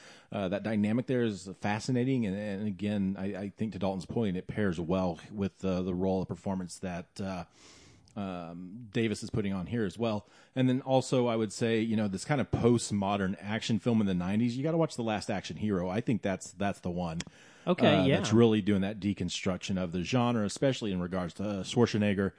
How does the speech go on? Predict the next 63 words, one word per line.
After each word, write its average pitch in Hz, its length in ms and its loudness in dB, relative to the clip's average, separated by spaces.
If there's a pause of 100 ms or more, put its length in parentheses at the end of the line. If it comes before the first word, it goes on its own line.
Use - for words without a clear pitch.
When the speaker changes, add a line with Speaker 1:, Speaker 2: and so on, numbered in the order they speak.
(360)
Speaker 1:
Uh, 101 140 -2
but 120 140 2
I 120 40 0
think 147 140 0
just 127 160 -2
the 117 80 2
genre 101 300 2
on 87 80 -2
the 78 60 -8
whole 110 160 2
and 92 80 0
the 85 100 -4
type 117 260 -4
of 90 100 -6
Shane 110 380 2
Black 95 460 -2
eighties 90 600 -2 (440)
die-hard 101 640 0
Lethal 95 300 -2
Weapon 92 260 -2
action 87 420 -4
film, 107 520 2
it's 104 160 -8
right 101 280 -2
there 92 200 -2
with, 82 240 -8
uh, 85 100 -2
The 85 100 -10
Last 85 280 -8
Action 175 260 -4
Hero. 127 320 0
Speaker 2:
And 151 100 4
they're 131 140 4 (160)
contempor-, 147 480 -2 (100)
contemporaneous 131 760 -2
with 98 100 -8
each 92 100 -2
other, 92 160 0
right? 107 200 0
I - 20 -2
mean, 107 220 -8
Last 113 200 -4
Action 123 200 -4
Hero 110 80 -2
is - 100 -10
what, 95 140 -4
ninety-five? 104 360 -2
Speaker 1:
Ninety-four, 117 280 0 (180)
ninety-four, 117 320 -6
ninety-five. 113 400 -8
Same 156 160 0
year 151 80 6
as 170 40 8
Speaker 2:
Oh, 156 40 6
Speaker 1:
Jurassic 117 140 4
Speaker 2:
same 170 100 4
year 156 80 6
as 139 40 6
Speaker 1:
Park. 127 60 4
Speaker 2:
Jurassic 127 200 4
Park, 107 160 2
ninety-three. 104 340 -4
Speaker 1:
Yeah. 82 100 -2